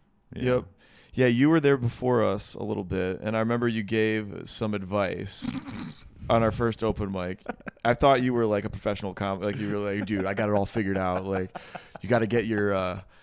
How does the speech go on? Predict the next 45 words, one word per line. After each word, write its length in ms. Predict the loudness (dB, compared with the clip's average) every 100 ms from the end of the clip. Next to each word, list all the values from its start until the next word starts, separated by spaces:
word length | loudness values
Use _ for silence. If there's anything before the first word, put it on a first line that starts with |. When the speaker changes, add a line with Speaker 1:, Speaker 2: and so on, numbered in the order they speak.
| -20 -2
Speaker 2:
your, 160 | 0
your 180 | 0 2
talking 340 | 6 6 6 4
muscle 280 | 4 2 -2
going. 360 | -2 -4 -4
You 80 | -4
gotta, 220 | -2 -2 -6 -20 -2
you 60 | 2
gotta 140 | 4
talk 280 | 10 10 10
to 60 | 6
the 80 |
other 120 | 4 8
comics 300 | 8 8 8
before." 120 | 4 4
I 40 | 4
was 100 | 4
like, 100 | 8
"Okay, 240 | 8 6
let's 320 | 0 -2 0
make 120 | 0 4
conversation. 520 | 4 2 0 -4 -4
I 60 |
gotta 160 | -4 -2
be 80 | 0
Speaker 1:
Yeah. 80 | 0
Speaker 2:
social," 500 | 0 -2 -6 -10 -14 -20 -20 -14
'cause 140 | -2 2
I 80 |
was, 140 | 2 2
I 140 | 0
was 120 | 0 -2
just 140 | -6
crapping 300 | -6 -4 -4
my 100 | -4
pants. 420 | 0 0 0 -6 -16 _ -20 _ -20 -10
But, 380 | -2 -2 -2 -6
uh, 300 | -6 -4 -6 -6
Speaker 1:
Mm-hmm. 200 | -8 -4
Speaker 2:
but 60 | -2
yeah, 320 | 0 -2 -2
I 80 | -2
love 280 | 2 2 2
that. 320 | 0 0 -6 -14 _ _ -4
Um, 560 | -2 -2 -4 -6 -8